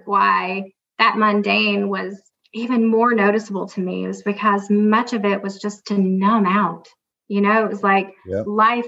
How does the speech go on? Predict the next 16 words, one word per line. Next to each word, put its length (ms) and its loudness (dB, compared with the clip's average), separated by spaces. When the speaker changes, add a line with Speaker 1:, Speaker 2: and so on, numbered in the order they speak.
Speaker 1:
was 240 -4
throwing 400 2
so 420 0
much 220 -2
at 320 2
me. 480 -6
There 140 2
was 220 -2
sort 200 0
of 100 0
safety 760 0
in 540 -2
the 160 2
repetition 1000 0
of 220 -2
the 540 2